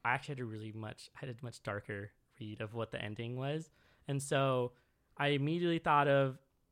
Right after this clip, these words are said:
that this can't be it. They can't be the only family doing this. All of the other people know about this. So, like, this can't be the only place that they're getting this procedure done. It's been,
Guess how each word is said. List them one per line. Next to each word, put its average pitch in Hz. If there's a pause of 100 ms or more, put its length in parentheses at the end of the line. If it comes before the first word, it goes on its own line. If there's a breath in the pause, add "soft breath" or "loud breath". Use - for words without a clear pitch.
(260)
that 123
this 123
can't 127
be 113
it. 104 (1000)
They 135
can't 147
be 165
the 151
only 147
family 131
doing 117
this. 117 (300)
All 180
of 151
the 151
other 151
people 147
know 127
about 107
this. 117 (240)
So, 139
like, 131 (160)
this 143
can't 147
be 147
the 135
only 131
place 131
that 120
they're 120
getting 117
this 113
procedure 139
done. 113 (300 soft breath)
It's -
been, 135